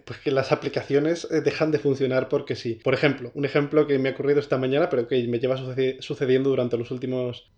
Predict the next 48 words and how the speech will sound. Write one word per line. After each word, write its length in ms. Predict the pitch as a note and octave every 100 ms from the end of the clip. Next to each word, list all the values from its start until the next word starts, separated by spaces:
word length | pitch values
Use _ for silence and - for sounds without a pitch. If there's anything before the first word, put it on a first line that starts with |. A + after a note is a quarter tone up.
| _
tres, 220 | - C3 -
cuatro 340 | C#3+ C3+ B2+
días, 280 | C#3 E3 -
y 180 | E3 C#3+
eso 240 | C#3+ D#3
que 100 | D3
ha 20 |
habido 300 | C#3 C#3+ C3
actualización, 680 | B2+ C3+ B2+ B2 A#2+ B2+ A#2 -
em, 400 | C3+ B2 A#2 A2+
de 80 |
la 80 | A2+
beta. 360 | A#2+ E3+ G2 -
Ha 60 | -
salido 260 | B2+ B2
la 80 | A#2
beta 180 | A#2 A#2+
pública 280 | A#2+ A#2 A#2+
número 380 | A#2+ A#2 A2 -
dos. 260 | D3 - -
Em, 360 | B2+ A2 G#2 G2+
pero 140 | A#2+
bueno, 280 | A#2+ - - -
eh, 260 | D3+ - -
esta 200 | D3+ D3
mañana, 340 | C#3+ E3+ G3+
intentando 500 | D3+ C3 B2+ C3 C3+
editar, 420 | C3 B2+ C3+ C3
eh, 240 | C#3+ B2+ B2
tarjetas, 880 | B2 - C#3 - B2+ B2+ B2 - A2
eh, 160 | B2 A2+
cards 440 | D3 C3 - - -
en 160 | C#3
Trello, 400 | B2+ C3+ D3+ - _ _
he 60 | C#3+
estado 300 | - D#3+ D#3
como 220 | C3+ B2
cinco 340 | - D#3+ F3
o 20 | D#3
seis 180 | D#3+
intentos 580 | D#3 D3+ D#3 D#3 - - _
para 360 | C#3 C3 A#2+ -
introducir 560 | C3+ C3 B2+ C3 C3+
texto 300 | C3+ D#3 -
y 120 | B2 A#2+
editar 320 | A2+ A2+ B2+
una 140 | C3
tarjeta, 400 | C3 - D#3 -